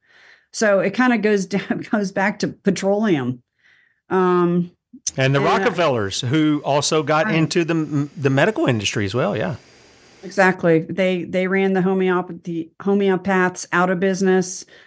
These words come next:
Speaker 1: That's what we were largely a homeopathic society. And they said, "No, no, you know what? We got these things we can make a lot of money on. So let's take our oil, make it into chemicals, make it into pharmaceuticals.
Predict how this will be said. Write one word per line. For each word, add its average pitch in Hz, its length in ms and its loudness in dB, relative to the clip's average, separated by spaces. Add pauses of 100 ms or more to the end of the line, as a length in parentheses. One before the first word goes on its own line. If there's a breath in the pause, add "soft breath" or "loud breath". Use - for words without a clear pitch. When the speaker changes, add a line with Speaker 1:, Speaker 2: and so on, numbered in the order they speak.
(100)
Speaker 1:
That's 185 200 0
what 190 140 2
we 180 140 2
were 175 120 4
largely 175 440 2
a 170 80 4
homeopathic 170 800 0
society. 160 880 -2 (380 soft breath)
And 170 240 2
they 170 80 2
said, 170 240 -2
"No, 190 220 2
no, 185 200 2
you 175 180 0
know 190 160 0
what? 185 220 0
We 185 80 -8
got 180 200 -4
these 175 180 -6
things 175 180 2
we 165 100 -2
can 156 120 0
make 151 140 -2
a 147 40 -2
lot 143 160 -2
of 143 60 0
money 180 260 2
on. 160 240 2
So 151 100 -6
let's 147 200 -6
take 151 200 -2
our 147 160 2
oil, 226 240 4
make 151 200 0
it 139 40 -2
into 131 180 -4
chemicals, 185 500 0
make 131 160 -4
it 131 80 -4
into 127 180 -6
pharmaceuticals. 208 840 0